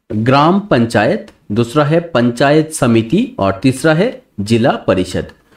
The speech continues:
तो ये ग्राम पंचायत ये विलेज लेवल में है, पंचायत समिति जो है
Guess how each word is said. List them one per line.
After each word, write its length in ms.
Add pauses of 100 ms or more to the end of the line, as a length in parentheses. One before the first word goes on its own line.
(280)
तो 60
ये 200
ग्राम 300
पंचायत 480
ये 120
विलेज 380
लेवल 260
में 140
है, 140 (680)
पंचायत 500
समिति 420
जो 160
है 160